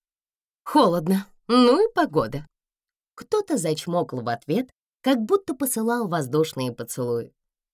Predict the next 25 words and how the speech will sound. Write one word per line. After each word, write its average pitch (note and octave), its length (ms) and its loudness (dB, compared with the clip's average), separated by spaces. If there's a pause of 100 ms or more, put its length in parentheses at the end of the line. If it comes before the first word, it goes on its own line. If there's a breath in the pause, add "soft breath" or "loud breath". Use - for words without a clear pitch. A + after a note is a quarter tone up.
(180)
«Извини, A#3+ 520 6
отопление G3 600 -2
отключили. C#3+ 640 -4 (420)
Пошли D#4+ 340 4
наверх. D3 400 0 (480)
У B3 120 6
Джулиана F#3 500 4
есть D3+ 340 0
газовый D3 420 0
обогреватель». D3 720 -2 (540)
И A#3 100 2
шаги D3+ 400 -2
вновь C3 400 -2
застучали, C3+ 760 -6
удаляясь. A#2 760 -6 (840)
«Такое B2 360 -8
чувство, - 520 -12 (420)
будто D#3 480 -2
я C#3 200 0
опять B2 280 -6
в - 80 -12
школе D#3+ 380 0
у C3 100 -2
кабинета B2 560 -6
директора», A#2 640 -8